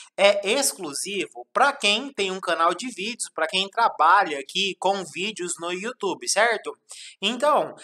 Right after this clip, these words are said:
se você não for youtuber, se você não tem interesse, esse conteúdo aqui não vai ser interessante assim pra você de assistir, certo? O que eu vou falar aqui é pra quem trabalha com YouTube, ok?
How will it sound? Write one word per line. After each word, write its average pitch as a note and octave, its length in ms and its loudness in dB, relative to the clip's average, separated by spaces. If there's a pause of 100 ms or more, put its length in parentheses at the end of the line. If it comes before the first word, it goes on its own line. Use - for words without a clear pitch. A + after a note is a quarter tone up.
se G#3 200 -4
você G3 500 0
não A#3+ 220 0
for G3 260 0
youtuber, F#3 640 -4
se E3 140 -6
você E3+ 280 -4
não A#3+ 220 -6
tem G3+ 160 -6
interesse, F3 840 -4 (280)
esse B3 320 0
conteúdo A3+ 600 -4
aqui G#3+ 300 -4
não A#3+ 140 -2
vai A#3 160 -2
ser A3+ 180 -4
interessante G#3 720 -2
assim G3 320 0
pra G3 200 -2
você G3 400 -2
de F3 140 -6
assistir, F#3 640 -4
certo? F3+ 560 0 (240)
O A3 160 2
que A#3 80 -6
eu A#3+ 140 2
vou G3+ 180 -2
falar F#3+ 300 2
aqui F#3 420 -6
é F3 160 -4
pra F#3 180 0
quem F#3 380 -6
trabalha F#3+ 720 0
com F3 220 -4
YouTube, D#3+ 720 -4 (220)
ok? G3 580 0